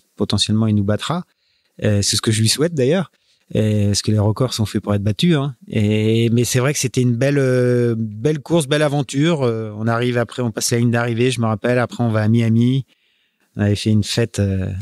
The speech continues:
assez incroyable là-bas, <laughs> euh, parce que voilà, c'était, en plus, on, la transat, on bat le record, le bateau, euh, il arrive en état parfait. C'était assez, assez fantastique. Et il y avait en ligne de mire, euh, parce que là, on était,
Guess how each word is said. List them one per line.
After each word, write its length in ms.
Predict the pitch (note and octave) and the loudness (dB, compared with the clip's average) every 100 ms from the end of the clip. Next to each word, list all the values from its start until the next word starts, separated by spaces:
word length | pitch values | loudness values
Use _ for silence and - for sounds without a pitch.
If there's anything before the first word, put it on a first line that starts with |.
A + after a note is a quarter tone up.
| - | -4
assez 240 | A2 G#2+ B2+ | -2 0 0
incroyable 540 | B2 - B2+ B2+ B2 | -2 -2 0 0 0
là-bas, 480 | A#2+ A#2+ B2+ C3 B2+ | 0 0 -2 -2 -2
<laughs> 240 | A#2 G#2+ | -2 -4
euh, 40 | G2 | -6
parce 140 | F#2+ | -8
que 100 | - | -8
voilà, 340 | G2+ A2 C3+ | -6 -6 -6
c'était, 380 | G2+ - G#2+ G2+ G2 G#2 | -12 -12 -6 -6 -6 -8
en 80 | A2+ | -12
plus, 320 | - A#2 A2 | -8 -8 -6
on, 160 | G#2+ G2 - _ _ _ _ _ | -8 -8 -10 _ _ _ _ _
la 100 | A2 | -4
transat, 540 | A2 A#2+ A#2 A#2+ C3 C3 | -2 -2 0 0 -2 -2
on 60 | |
bat 140 | A2+ A2 | -4 -2
le 60 | |
record, 500 | G#2 A2 - A#2+ B2+ | 0 -2 0 0 0
le 80 | A2 | 0
bateau, 760 | G2+ G2 A2+ A2+ G#2+ G2+ F#2+ F#2+ | 0 -2 -2 -2 -2 -2 -2 -4
euh, 100 | G2 | -4
il 160 | G2 | -4
arrive 320 | G#2 G#2 A2 G#2 | -4 -4 -4 -4
en 180 | G2+ G2+ | -2 -2
état 280 | G2+ - G#2 | -2 -4 -6
parfait. 440 | G#2+ - B2 B2 | -8 -2 -2 -2
C'était 300 | A2 - G#2 | -6 -4 -2
assez, 460 | G2+ - A2+ A2 G#2 _ _ _ | 0 0 0 -2 -4 _ _ _
assez 240 | A2+ - | -4 -2
fantastique. 760 | B2+ A#2+ B2 A2+ - D#3 - - - _ _ | -2 -2 -2 -2 0 0 -2 -10 -18 _ _
Et 80 | - | 0
il 40 | B2 | 2
y 60 | |
avait 180 | C3 C#3 | 2 0
en 120 | C#3 | 0
ligne 300 | B2+ C3+ C#3 | 0 2 2
de 120 | B2+ | 2
mire, 380 | A#2+ C3 E3+ D#3 | 2 2 2 0
euh, 440 | B2 A#2 A2 G#2+ G2+ | 0 0 0 -2 -4
parce 200 | G2+ - | -8 -6
que 100 | A2+ | -4
là, 220 | A2+ B2 | -2 -2
on 120 | A#2 | -2
était, 300 | G#2+ - A2+ | -4 -6 -8